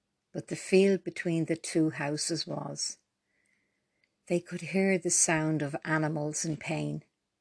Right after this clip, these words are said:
"Let's deal with this first," said Lisa, pointing to the field. They headed over with heavy hearts. Many nights the horses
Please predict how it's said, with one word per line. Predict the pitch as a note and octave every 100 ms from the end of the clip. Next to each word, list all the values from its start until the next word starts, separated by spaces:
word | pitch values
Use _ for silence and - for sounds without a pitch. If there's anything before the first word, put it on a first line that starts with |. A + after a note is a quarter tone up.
| _ _ _ _ _ _ _
"Let's | F3 F3 -
deal | - E3+ D#3+
with | D3 D3+
this | - D3+ -
first," | - D3 D#3 - - _ _ _ _ _ -
said | - D3+
Lisa, | F3 D#3+ D3 -
pointing | - D#3+ D3 - D3
to | -
the | D3+
field. | D3+ D#3 C#3+ C#3 C#3+ - _ _ _ _ _ _ _ _ _
They | D3+
headed | D3+ G3 G3+ F#3+
over | E3+ D#3 D3+ D3+ D3+ D#3+ - _ _ _ _ _
with | - D#3+
heavy | - E3 D#3 E3
hearts. | - C#3+ C#3+ - - - - _ _ _ _
Many | F3 F3+ E3+
nights | D#3+ D#3 D#3 - -
the | -
horses | D#3 F3 E3+ D#3+ -